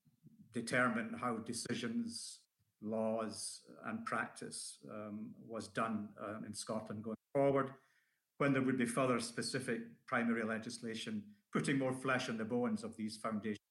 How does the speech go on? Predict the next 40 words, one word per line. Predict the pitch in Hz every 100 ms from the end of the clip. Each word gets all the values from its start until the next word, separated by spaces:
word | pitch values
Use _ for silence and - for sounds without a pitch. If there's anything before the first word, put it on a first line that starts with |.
| _
rights, | 104 104 104 - - _ _ _ _ 107
uh, | 110
and | 107 110 -
making | 110 110
it |
easier | 113 120 110 110
for | 113
the | 104
judiciary | 110 110 120 - 110 113 110 107
and, | 98 101 _ _ _ _ _ -
and | 107
duty | 98 120 117
bearers | 113 110 110 113 104
and | 113
indeed | 107 107 117
the | 131
public | - 123 104 107
to | -
know | 113
exactly | 110 113 117 117 120 110
what | 120 117
these | 120 117 110 - - _ _ _
broad | 123 127 131 131
foundational | 131 120 131 131 131 120 110
rights | 117 113 - - - _ _ _ 120
meant | 123 120 107 - -
in | 113
the | 107
specific | - 110 107 113 110
context, | 113 107 107 104 - - -
uh, | 98 -
of | 101
Scotland. | - - 104 - 98 _ _ _ _ _ -
A-, | 123
and | 123
the | 120
final | 139 123 117
thing, | 117 113
probably, | 117 113
uh, | 107